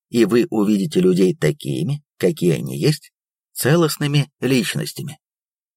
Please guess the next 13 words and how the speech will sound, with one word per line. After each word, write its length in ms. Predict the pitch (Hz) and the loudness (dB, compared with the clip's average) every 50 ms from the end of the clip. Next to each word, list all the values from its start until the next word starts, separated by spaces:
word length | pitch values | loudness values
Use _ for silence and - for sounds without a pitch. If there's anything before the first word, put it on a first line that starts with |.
| _ _ _ _ _ | _ _ _ _ _
Вы 300 | - 104 101 107 170 214 | 0 0 2 4 2 2
судите 420 | 196 - 202 202 175 196 180 - 180 | 2 0 0 0 0 0 2 2 2
о 40 | 160 | 2
человеке 580 | 147 - 147 127 127 151 190 185 - 170 147 | 2 0 0 2 4 4 2 2 2 0 0
по 160 | 147 - 127 | 2 2 2
одному 360 | 120 107 104 107 117 143 143 - | 2 2 2 0 2 2 0 0
случаю, 640 | - - 101 120 156 151 - 170 170 160 156 143 - | 0 -2 0 0 0 -2 0 0 0 2 2 0 0
действию, 600 | 90 - - 101 135 143 - - - 135 139 131 - | 0 -2 0 0 0 -2 -4 -6 -4 -2 -2 -2 0
поступку, 680 | - 85 82 - - 82 104 127 - - 131 127 123 | 0 0 0 0 -2 -2 -2 -2 -2 -4 -2 0 0
либо 280 | 101 101 139 165 147 110 | 0 0 0 0 0 0
решению, 680 | 95 92 - - 185 196 190 185 185 180 165 147 - _ _ _ _ _ _ _ _ _ | 0 0 0 0 0 0 -2 0 0 0 0 0 -2 _ _ _ _ _ _ _ _ _
или 260 | - - 185 180 185 | -2 0 2 4 4
же 320 | 175 156 175 180 175 160 | 4 4 4 2 2 0